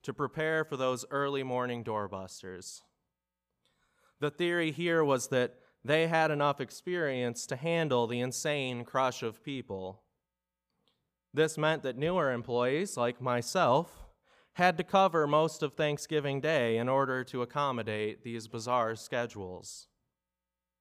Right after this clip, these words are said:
So on Thanksgiving, a coworker and I were going about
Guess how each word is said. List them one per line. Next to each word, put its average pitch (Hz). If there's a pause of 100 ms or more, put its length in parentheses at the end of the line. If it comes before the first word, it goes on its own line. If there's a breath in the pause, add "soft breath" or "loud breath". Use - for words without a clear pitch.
(720 soft breath)
So 147
on 151
Thanksgiving, 160
a 143
coworker 156
and 139
I 147
were 123
going 143
about 139